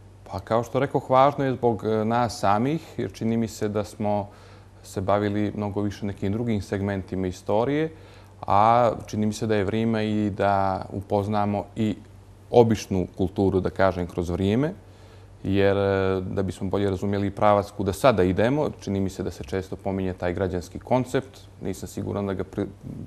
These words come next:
Bog zna kako razumijemo ovako na nivou građanstva. A ako bi se bavili građanskim konceptom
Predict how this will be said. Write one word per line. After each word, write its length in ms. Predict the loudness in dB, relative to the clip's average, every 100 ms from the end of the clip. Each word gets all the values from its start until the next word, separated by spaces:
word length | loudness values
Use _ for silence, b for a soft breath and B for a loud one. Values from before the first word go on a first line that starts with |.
| -16 -8 -2
Bog 200 | 0 0
zna 120 | -2
kako 300 | -2 -2 -2
razumijemo 580 | -2 0 0 0 0 0
ovako 360 | 0 -2 -10 -12 B B B B -14
na 60 | -8
nivou 280 | -4 -2 0
građanstva. 760 | -2 0 2 2 0 -2 -2 B B B B B -8
A 540 | 2 6 8 8 6 4
ako 120 | 0
bi 260 | -2 0 -2
se 200 | -4 2
bavili 400 | 4 4 4 2
građanskim 540 | 2 2 0 -2 -4
konceptom 600 | 0 0 -2 -4 -2 -2